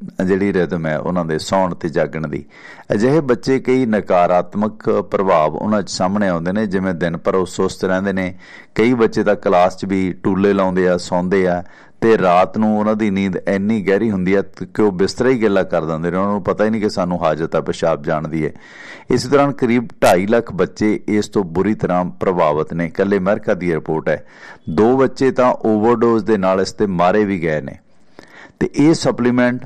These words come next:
ਸੌਣ ਜਾਗਣ ਦਾ ਜਿਹੜਾ ਕੁਦਰਤੀ ਚੱਕਰ ਹੈ, ਸਕੈਂਡੀਨੇਵੀਅਨ ਰਿਦਮ ਹੈ ਜਿਹੜੀ, ਉਸ ਨੂੰ ਹਮੇਸ਼ਾ ਲਈ ਪ੍ਰਭਾਵਿਤ ਕਰ ਦਿੰਦਾ। ਇਸ ਲਈ ਬੱਚੇ ਇਸ ਸਪਲੀਮੈਂਟ ਦੇ ਨਾਲ,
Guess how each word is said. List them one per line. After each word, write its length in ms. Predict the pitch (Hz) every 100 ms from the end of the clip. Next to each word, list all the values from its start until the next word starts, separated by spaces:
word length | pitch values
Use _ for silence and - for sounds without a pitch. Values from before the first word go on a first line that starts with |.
| -
ਸੌਣ 400 | - 98 104 110
ਜਾਗਣ 400 | 104 92 98 98
ਦਾ 160 | 95
ਜਿਹੜਾ 240 | 92 98 107
ਕੁਦਰਤੀ 540 | - 104 117 110 123
ਚੱਕਰ 360 | 90 87 - 82
ਹੈ, 100 | 82
ਸਕੈਂਡੀਨੇਵੀਅਨ 800 | - 95 90 90 92 87 87 80
ਰਿਦਮ 300 | 82 98 87
ਹੈ 60 |
ਜਿਹੜੀ, 260 | 76 85 - -
ਉਸ 300 | 127 127 127
ਨੂੰ 220 | 127 98
ਹਮੇਸ਼ਾ 340 | 92 113 139
ਲਈ 140 | 117 107
ਪ੍ਰਭਾਵਿਤ 520 | 104 95 82 76 76
ਕਰ 200 | 87 76
ਦਿੰਦਾ। 380 | 82 85 82 - - - - -
ਇਸ 220 | 113 -
ਲਈ 120 | 135
ਬੱਚੇ 380 | 127 101 92 120
ਇਸ 180 | 117 120
ਸਪਲੀਮੈਂਟ 640 | 110 98 87 101 101 98 90
ਦੇ 140 | 95
ਨਾਲ, 380 | 87 87 90